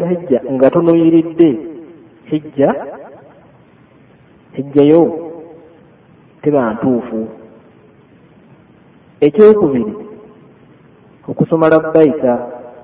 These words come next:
mu kiseera ky'okunuyirira.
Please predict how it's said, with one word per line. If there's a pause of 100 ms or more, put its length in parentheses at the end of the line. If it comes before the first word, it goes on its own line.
(120)
mu
kiseera (680)
ky'okunuyirira.